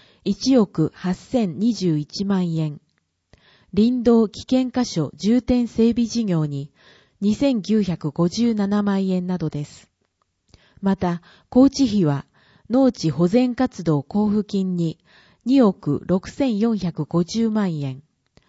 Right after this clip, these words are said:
農業施設維持工事、市単独に五千五百十七万円などです。商工費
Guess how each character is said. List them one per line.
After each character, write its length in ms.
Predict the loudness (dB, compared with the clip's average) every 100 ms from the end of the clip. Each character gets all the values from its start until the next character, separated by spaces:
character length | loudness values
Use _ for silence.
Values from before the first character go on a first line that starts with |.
| _ _ _ -2
農 240 | 2 4
業 260 | 4 2 2
施 120 | 0
設 440 | -2 -2 -2 -6 -2
維 100 | -4
持 160 | -2 -4
工 300 | 2 2 2
事、 300 | -2 -10 _ _ _ _ _ _
市 360 | -12 -4 -4 -4
単 260 | -2 -2 0
独 380 | -4 -2 -6 -6 _ _ -4
に 260 | -4 -4 -10 _ _ -6
五 160 | 0 2
千 260 | 2 0
五 160 | 0 2
百 380 | 2 0 -2 0
十 260 | 2 4
七 300 | 4 2 2
万 260 | 0 -2 -4
円 240 | -6 -6
な 120 | -4 -4
ど 120 | -4
で 140 | -6
す。 280 | -10 -20 -20 _ _ _ _ _ _ _ _ _ _ _ _ _ _ _ _ _ _
商 320 | 0 4 4
工 240 | 2 0 0
費 320 | -4 -12